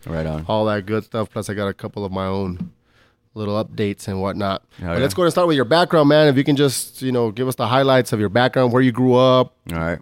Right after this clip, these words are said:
Speaker 2: how you got into hip hop.
Speaker 1: Right on.
Speaker 2: You know, don't leave out any details, man. Names, places, uh,
Speaker 1: Sure
Speaker 2: dates,
Speaker 1: will.
Speaker 2: times, all that good stuff, man.
Speaker 1: All right. Well, my name's Dirty Bird. You know, I grew up in Central,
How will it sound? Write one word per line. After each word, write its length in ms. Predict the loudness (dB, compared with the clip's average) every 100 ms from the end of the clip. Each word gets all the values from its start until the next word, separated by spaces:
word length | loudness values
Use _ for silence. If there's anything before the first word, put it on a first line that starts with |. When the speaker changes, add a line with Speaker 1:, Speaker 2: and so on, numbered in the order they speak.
| -8
Speaker 2:
how 160 | 0 2
you 120 | 4
got 180 | 4 2
into 240 | 2 0
hip 260 | 2 2 2
hop. 460 | 2 4 4 0 -4
Speaker 1:
Right 180 | -10 -8
on. 220 | -8 -12 -8
Speaker 2:
You 120 | -4
know, 180 | -4 -4 -10
don't 160 | -8 -4
leave 160 | -2 -2
out 180 | -2
any 200 | -2 -6
details, 360 | -6 -6 -6 -6
man. 220 | -4 -2
Names, 340 | 0 0 -2 -6
places, 560 | -6 -6 -4 -6 -6 -16 _ _ _ _ _ _
uh, 80 | -8
Speaker 1:
Sure 100 | -2
Speaker 2:
dates, 320 | 2 2 2
Speaker 1:
will. 60 | 0
Speaker 2:
times, 340 | 4 4 6
all 140 | 4 4
that 200 | 2 -2
good 140 | -6
stuff, 220 | -8 -14
man. 120 | -12 -8
Speaker 1:
All 60 | -6
right. 220 | -6 -8 _ _ _ _ _
Well, 120 | -8
my 60 | -4
name's 200 | -4 -2
Dirty 240 | 0 0
Bird. 500 | 2 2 2 0 -4 -12 -16
You 120 | -10
know, 320 | -6 -4 -4
I 140 | -4 -2
grew 120 | -4
up 80 | -4
in 80 |
Central, 720 | -8 -4 -4 -4 -4 -2 -4